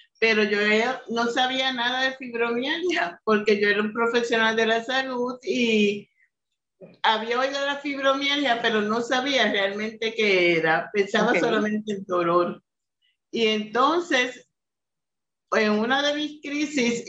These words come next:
Speaker 1: yo seguía buscando y buscando por internet a ver si había una cura,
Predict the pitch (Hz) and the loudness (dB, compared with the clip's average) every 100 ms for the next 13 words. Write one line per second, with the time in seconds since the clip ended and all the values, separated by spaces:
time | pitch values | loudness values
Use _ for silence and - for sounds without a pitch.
0 | 202 220 220 240 254 262 262 269 - 247 | 2 2 4 2 4 2 2 -4 -2 0
1 | 254 254 254 254 - 247 254 254 247 240 | 0 0 -4 -6 0 0 2 -2 -4 0
2 | 240 247 247 247 247 277 277 240 233 - | 0 0 0 0 0 0 0 -2 -4 -18
3 | _ _ - 208 196 190 226 233 233 240 | _ _ -2 0 0 0 0 0 2 0
4 | 240 247 262 247 185 185 | 0 -2 0 2 0 -2